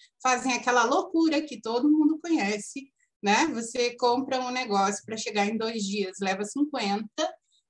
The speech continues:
é, isso quando chega, porque eles perdem, porque eles fazem uma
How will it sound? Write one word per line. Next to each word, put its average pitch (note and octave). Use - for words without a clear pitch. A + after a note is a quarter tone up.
é, A3
isso A#3
quando A#3+
chega, A3+
porque -
eles G#3+
perdem, A3+
porque -
eles G#3+
fazem G#3
uma G3+